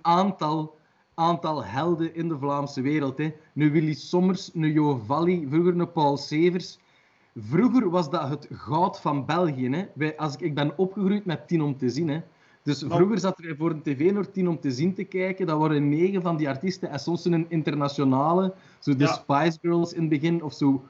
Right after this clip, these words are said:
Speaker 1: Bon Jovi, of weet ik zo. In het begin waren dat zo. Maar daarvoor, op nummer één, was dat dan Bart Kuil, hè, met de Marie-Louise of zo, of Willy Sommers. Dat
Speaker 2: Ja,
Speaker 1: was echt
Speaker 2: ja, ja, ja, top.
Speaker 1: geniaal.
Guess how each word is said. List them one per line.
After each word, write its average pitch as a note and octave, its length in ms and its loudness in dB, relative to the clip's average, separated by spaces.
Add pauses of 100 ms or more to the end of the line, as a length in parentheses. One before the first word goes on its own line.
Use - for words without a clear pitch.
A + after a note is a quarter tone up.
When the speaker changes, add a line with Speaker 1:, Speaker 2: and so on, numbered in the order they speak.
(360)
Speaker 1:
Bon E3 400 4
Jovi, E3+ 500 6
of E3 80 2
weet E3 180 2
ik F3 100 0
zo. F3 80 2
In E3+ 80 2
het E3 80 6
begin D#3 260 6
waren F#3 200 6
dat E3+ 140 2
zo. D#3+ 180 2 (240)
Maar B2+ 180 -2
daarvoor, E3 500 0
op D3+ 160 -2
nummer D3 440 2
één, F#3+ 460 0 (260)
was C#3 200 0
dat C3+ 200 0
dan C3+ 360 0 (160)
Bart C3 500 -6
Kuil, D#3+ 320 -2
hè, G#3 160 -2
met F3 180 -2
de D#3+ 80 -2
Marie-Louise D3 720 0
of F3+ 80 -8
zo, D#3+ 240 -6
of D#3+ 120 -4
Willy C#3 220 2
Sommers. F3 400 0
Dat D#3+ 100 2
Speaker 2:
Ja, F#3 60 8
Speaker 1:
was G3 100 4
echt F#3 80 2
Speaker 2:
ja, F#3+ 140 2
ja, F3+ 200 0
ja, E3+ 300 -2
top. F3+ 300 0
Speaker 1:
geniaal. E3+ 400 -4